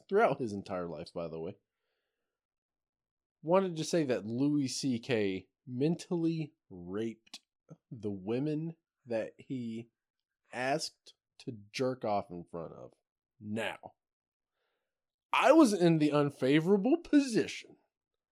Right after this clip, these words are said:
to say what what Louis did wasn't cool, but it wasn't non-consensual.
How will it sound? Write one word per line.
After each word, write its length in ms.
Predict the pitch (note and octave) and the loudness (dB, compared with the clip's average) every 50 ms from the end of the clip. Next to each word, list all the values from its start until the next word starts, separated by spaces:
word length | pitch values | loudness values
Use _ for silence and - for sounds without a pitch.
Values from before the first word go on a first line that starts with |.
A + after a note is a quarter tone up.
| _ _ _ _ - | _ _ _ _ -8
to 100 | - C#3 | -8 -4
say 220 | - - D3 C3 | -2 0 0 2
what 260 | A#2 A2 A2 G2+ - _ _ _ - | 2 0 -2 -4 -6 _ _ _ -14
what 160 | G#2 G#2 D#2+ C2 | -14 -14 -14 -14
Louis 540 | E2+ F#2 F#2 G2 G#2+ B2 D3+ F#3+ A#3 A#3+ | -16 -14 -10 -6 -2 0 0 2 2 0
did 380 | G#3+ D#3+ B2+ F#2+ D2+ - F2+ A#2 - _ _ _ _ _ _ _ _ _ _ _ _ _ _ _ _ _ _ _ _ _ _ _ _ _ _ _ _ - | 0 -2 -4 -6 -6 -10 -14 -18 -20 _ _ _ _ _ _ _ _ _ _ _ _ _ _ _ _ _ _ _ _ _ _ _ _ _ _ _ _ -20
wasn't 800 | F2+ F2 E2+ E2 E2+ F#2 G2+ G#2+ G#2+ A2 G#2+ G#2 G2+ F#2+ F2 - _ _ _ _ _ _ _ _ _ _ _ _ _ _ _ _ _ _ _ _ _ _ _ _ _ - | -20 -18 -14 -12 -8 -4 -2 0 0 0 0 -2 -4 -4 -6 -10 _ _ _ _ _ _ _ _ _ _ _ _ _ _ _ _ _ _ _ _ _ _ _ _ _ -20
cool, 1400 | - - - - - - D#3+ E3+ F#3+ G#3 A3 A#3 A#3 A3 G3 E3+ D3 C#3 C#3 C#3+ D3 D#3+ F3 G3 A3 A3+ G#3+ E3 B2+ A#2 | -20 -18 -20 -20 -6 -2 0 2 2 4 4 2 2 2 2 4 4 4 4 4 4 4 4 2 0 -2 -4 -8 -6 -4
but 280 | A#2 A#2+ A#2+ A#2 A#2+ A#2 | 0 2 2 2 2 0
it 140 | A#2 - | 0 -4
wasn't 560 | A2 A#2+ A#2 A#2+ A#2 A#2 A#2 A#2 A#2 A2 - G2 | -6 -4 -2 0 0 0 0 -2 -4 -4 -6 -6
non-consensual. 880 | G#2+ G#2 G2+ G2+ G2+ - G2 F#2 - - F2 D2+ - - - - - | -6 -4 -4 -6 -6 -8 -10 -10 -10 -10 -10 -12 -12 -18 -20 -20 -20